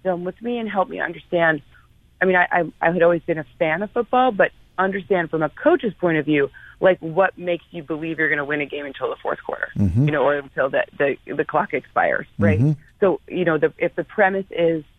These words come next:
Speaker 1: the more interesting games, the better, the better revenue, right? Like, the more games that are good, uh, better T V ratings, better everything. How do we make the games more interesting? So
Speaker 2: Mm-hmm.
Speaker 1: I got a chance to sit with them, and that's when I really started, like, watching <laughs> film with them,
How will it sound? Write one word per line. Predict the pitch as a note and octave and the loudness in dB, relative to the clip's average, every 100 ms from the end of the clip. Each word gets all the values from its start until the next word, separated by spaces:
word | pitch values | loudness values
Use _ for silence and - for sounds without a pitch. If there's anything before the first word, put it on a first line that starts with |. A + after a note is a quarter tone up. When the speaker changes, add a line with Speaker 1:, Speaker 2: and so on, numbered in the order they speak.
| _ _ _ | _ _ _
Speaker 1:
the | E3 | -2
more | F3+ G3 G3+ | 2 2 0
interesting | G3+ G3+ - G3 | -6 -8 -6 -2
games, | F3+ F3 E3+ E3+ E3+ _ _ _ _ _ - | 0 0 -2 -6 -10 _ _ _ _ _ -2
the | E3+ | 2
better, | E3+ D3 D3+ E3 _ | 4 4 2 0 _
the | D3+ | -2
better | D#3+ D#3 | 0 0
revenue, | D3 D3+ C#3+ - - _ - | -2 -8 -10 -16 -20 _ -2
right? | D#3 D#3 - | -2 -2 -2
Like, | D#3 - | -4 0
the | C#3+ | -2
more | D3+ F#3+ G3 F3+ - _ E3+ | 2 4 4 2 -10 _ -12
games | E3+ E3 D#3 | -10 -10 -6
that | E3 | -4
are | D#3 | -2
good, | D#3 D#3 D3+ - | -2 -4 -6 -14
uh, | - - - | -14 -14 -2
better | D#3+ D3+ D3+ - | 0 2 0 -2
T | D#3+ | -4
V | D3+ A#3 | 0 2
ratings, | A3+ G3+ E3+ C#3 | 2 0 -4 -4
better | D3+ D3 | -4 -4
everything. | D3+ C#3 - D3+ D3+ _ _ | -8 -10 -12 -14 -14 _ _
How | - F#3+ | -4 -2
do | |
we | E3+ | 0
make | E3+ D#3+ | -2 -4
the | C#3+ | -8
games | C#3+ C#3+ | -10 -10
more | - - | -8 -8
interesting? | - - - - - - | -8 -12 -10 -12 -10 -2
So | D#3+ D3 D#3 - _ _ _ _ _ | 2 2 0 -6 _ _ _ _ _
Speaker 2:
Mm-hmm. | - | 2
Speaker 1:
I | F3 | 4
got | F3 E3+ | 2 0
a | |
chance | - F3+ D#3+ | -4 -8 -8
to | D#3 | -8
sit | F3 | -6
with | E3 D3+ | -4 -2
them, | D#3 | -2
and | D3 | -2
that's | D#3+ - | -8 -2
when | D#3 | -2
I | |
really | D#3+ E3+ | 0 -2
started, | E3+ E3 | 2 0
like, | D#3 - | 0 -2
watching | D#3 - C#3+ | -4 -4 -10
<laughs> | - - | -8 0
film | G3 G3 | 2 2
with | F#3+ - | -2 2
them, | G3 F#3 | 2 2